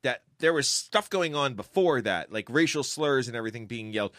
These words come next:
So this was an escalation of something, one person refusing to leave, one person trying to get this person to leave.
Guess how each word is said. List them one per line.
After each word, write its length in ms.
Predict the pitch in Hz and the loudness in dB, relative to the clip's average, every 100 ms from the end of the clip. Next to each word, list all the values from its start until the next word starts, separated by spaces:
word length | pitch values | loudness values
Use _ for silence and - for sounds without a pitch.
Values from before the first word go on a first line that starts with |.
| - | -12
So 140 | - 147 | -2 2
this 180 | 202 | 4
was 160 | 185 139 | 2 -2
an 80 | 135 | -2
escalation 800 | 135 - 131 143 156 - 127 113 | -4 -4 -2 0 0 -2 -4 -6
of 160 | 110 | -8
something, 500 | - 123 127 120 113 | -6 -6 -6 -6 -4
one 180 | 120 156 | -2 -2
person 320 | 151 147 143 131 | -2 -4 -4 -4
refusing 480 | 120 151 139 135 | -2 0 0 -2
to 80 | 127 | -4
leave, 240 | 127 139 123 | -2 0 -2
one 140 | 127 | -4
person 260 | 143 123 123 | -6 -6 -4
trying 160 | 123 | -4
to 60 | 117 | -2
get 160 | 135 | -4
this 120 | 127 117 | -4 -6
person 300 | 127 110 117 | -8 -8 -8
to 40 | 107 | -6
leave. 220 | 107 | -6